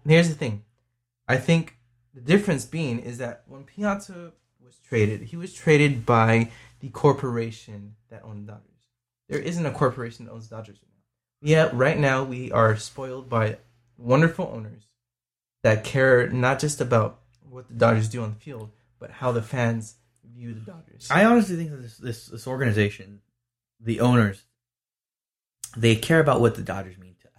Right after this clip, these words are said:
Speaker 2: L A.
Speaker 1: Yeah, and, and I, that's what, that's how it should be.
Speaker 2: Yeah.
Speaker 1: That's because Dodgers are such a huge part of Los Angeles ever since they came over here.
Speaker 2: Yeah, no, I mean, you
Speaker 1: So
Speaker 2: can't,
Speaker 1: many
Speaker 2: I mean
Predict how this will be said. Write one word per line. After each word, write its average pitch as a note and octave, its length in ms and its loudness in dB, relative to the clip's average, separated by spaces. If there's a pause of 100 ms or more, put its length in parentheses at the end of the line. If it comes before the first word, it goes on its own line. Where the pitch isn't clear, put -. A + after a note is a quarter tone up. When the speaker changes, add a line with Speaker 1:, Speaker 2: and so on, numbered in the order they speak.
(100)
Speaker 2:
L D2+ 60 -20
A. D#2 40 -20 (140)
Speaker 1:
Yeah, A#2+ 260 0 (200)
and, E3+ 240 -8
and G#2+ 240 -8
I, A#2+ 140 2 (100)
that's A#2 420 0
what, C3 140 -16 (240)
that's - 180 -20
how A2+ 160 2
it E3+ 60 -8
should A3+ 180 -10
be. - 160 -18 (220)
Speaker 2:
Yeah. A#2 160 2
Speaker 1:
That's - 140 -4
because C3+ 400 -4 (380)
Dodgers C3 500 -4 (340)
are B2 100 -20
such - 380 -20
a E3 40 -20
huge E3 340 -20
part F3 140 -20
of C#3 80 -20
Los A#2 180 -20
Angeles C#3+ 460 -16 (120)
ever D#3 200 -12
since E3 200 -20
they C#3+ 80 -20
came C#3+ 160 -20
over C3 180 -20
here. G#2 240 -20
Speaker 2:
Yeah, C3 260 4
no, C#3+ 180 4
I F2+ 60 0
mean, C#3 180 4
you D3 80 8
Speaker 1:
So C#3+ 60 6
Speaker 2:
can't, E3+ 260 8
Speaker 1:
many D3+ 140 -4
Speaker 2:
I C3+ 60 2
mean C3+ 260 0